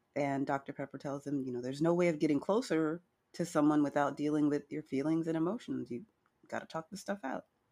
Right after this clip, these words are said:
He needs to dig deeper. Uh, he has to try to learn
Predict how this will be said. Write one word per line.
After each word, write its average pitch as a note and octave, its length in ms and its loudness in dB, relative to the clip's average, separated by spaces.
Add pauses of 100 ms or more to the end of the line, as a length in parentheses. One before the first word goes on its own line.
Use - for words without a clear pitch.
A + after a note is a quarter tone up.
(160)
He D#3+ 160 2
needs D3+ 300 4
to D#3+ 280 2 (140)
dig E3+ 200 6
deeper. F3 460 0 (500)
Uh, D3+ 500 -6
he F#3+ 120 0
has F3 200 2
to F3+ 100 -4
try E3+ 220 2
to F3 80 4
learn E3 520 4